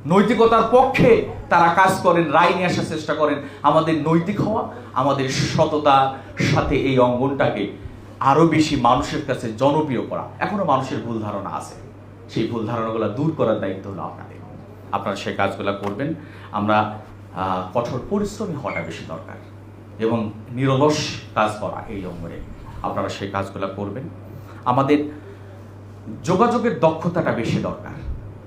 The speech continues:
ইন্টারনাল যোগাযোগ, সাংগঠনিক যোগাযোগ, এটা বাড়ানো দরকার এবং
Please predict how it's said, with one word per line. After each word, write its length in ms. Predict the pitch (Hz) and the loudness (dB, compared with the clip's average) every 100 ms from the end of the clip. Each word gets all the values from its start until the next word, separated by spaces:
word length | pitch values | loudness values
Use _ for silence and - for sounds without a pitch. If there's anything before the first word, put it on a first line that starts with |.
| - - - - - - - - - - - - - - - - | -18 -18 -18 -18 -20 -20 -18 -16 -16 -18 -18 -18 -18 -18 -12 -2
ইন্টারনাল 440 | 160 165 190 180 | 0 2 2 2
যোগাযোগ, 360 | 151 151 147 135 - - - - - - | 0 -2 -2 -4 -8 -10 -12 -14 -4 2
সাংগঠনিক 520 | 127 135 131 131 - | 4 2 0 -4 -6
যোগাযোগ, 440 | 117 117 113 113 - - - | -6 -4 -4 -6 -10 -16 -10
এটা 300 | - 104 101 | -2 -2 0
বাড়ানো 340 | 104 101 104 98 | 0 2 2 2
দরকার 460 | 98 113 160 - - - | -2 -2 -6 -8 -16 -8
এবং 320 | 117 117 110 | -2 0 0